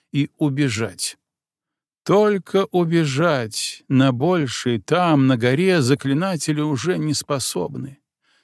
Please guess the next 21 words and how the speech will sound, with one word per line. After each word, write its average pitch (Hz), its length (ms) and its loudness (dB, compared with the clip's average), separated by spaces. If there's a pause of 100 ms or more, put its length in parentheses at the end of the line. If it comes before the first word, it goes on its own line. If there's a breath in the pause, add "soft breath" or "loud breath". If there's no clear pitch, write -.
(100)
Даже 156 500 0
самые 170 720 0
талантливые. 110 920 -4 (1900)
Девочка, 160 720 -2
стоявшая 127 760 -2
за 98 140 -4
спиной 110 480 -2
Сяо 90 380 -2
Тун, 165 380 -2 (440 soft breath)
принялась 123 680 0
тянуть 123 600 0
ее 107 340 -6
за 107 200 -6
рукав. - 460 -14 (1000)
«Матушка, 180 920 -2 (640)
а 156 140 2
может, 185 540 -2
и 190 100 -2
вы 190 240 -2
не 214 160 2
пойдете?» 135 840 0